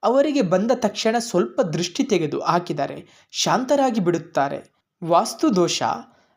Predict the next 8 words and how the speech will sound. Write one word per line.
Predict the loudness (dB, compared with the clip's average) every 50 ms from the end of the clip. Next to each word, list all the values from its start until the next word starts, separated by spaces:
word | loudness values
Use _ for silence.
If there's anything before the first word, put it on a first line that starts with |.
| _ _ -4
ಮನೆ | 0 2 2 2 2 2 2
ಮೂಲೆಗಳಲ್ಲಿ | 2 4 4 4 4 4 2 4 2 2 2 2 0 -2
ಸಮಸ್ಯೆ | -2 -2 -2 0 0 -2 -2 0 0 0
ಇದ್ದಲ್ಲಿ | 0 -2 -2 -2 -2 -2 -2 -2 -4 -8 -10 -12 -16 -20 _ _ _ _ _ _ -4
ಈಶ್ವರ | 0 2 2 2 2 2 2 2 2 4 2 2
ದೇವರಿಗೆ | 2 2 2 2 0 0 -2 -2
ಪ್ರತಿ | 0 0 0 0 2 2 2 2
ಸೋಮವಾರ | 0 2 2 4 4 4 2 0 0 -2 -2 -2